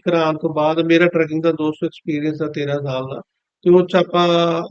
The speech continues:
ਆਪ ਵੀ ਚਲੋ ਮੇਰੇ ਕਈ ਫਰੈਂਡਸ ਵੀ ਹੈਗੇ ਜਿਹਨਾਂ ਨੇ ਡਿਲੀਟ ਕਰਾਇਆ। ਜਿਹੜੇ ਡੀ-, ਅਹ, ਡੀਟਰੋਇਟ ਦੀਆਂ ਜਿਹੜੀਆਂ ਮੋਟਰਾਂ ਆ ਉਹ ਜੇ ਤੁਸੀਂ ਡਿਲੀਟ ਕਰਾ ਦਿੰਦੇ ਹੋ ਡੈਫ ਉਹਦੇ, ਉਹ 'ਚ ਕੋਈ ਫਾਲਟ ਨਹੀਂ ਹੈਗਾ।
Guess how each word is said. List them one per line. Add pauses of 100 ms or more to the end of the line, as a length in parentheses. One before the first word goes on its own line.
ਆਪ
ਵੀ
ਚਲੋ
ਮੇਰੇ
ਕਈ
ਫਰੈਂਡਸ
ਵੀ
ਹੈਗੇ
ਜਿਹਨਾਂ
ਨੇ
ਡਿਲੀਟ
ਕਰਾਇਆ।
ਜਿਹੜੇ (160)
ਡੀ-,
ਅਹ,
ਡੀਟਰੋਇਟ
ਦੀਆਂ
ਜਿਹੜੀਆਂ
ਮੋਟਰਾਂ
ਆ (600)
ਉਹ
ਜੇ
ਤੁਸੀਂ
ਡਿਲੀਟ
ਕਰਾ
ਦਿੰਦੇ
ਹੋ
ਡੈਫ (100)
ਉਹਦੇ, (600)
ਉਹ
'ਚ
ਕੋਈ
ਫਾਲਟ
ਨਹੀਂ
ਹੈਗਾ।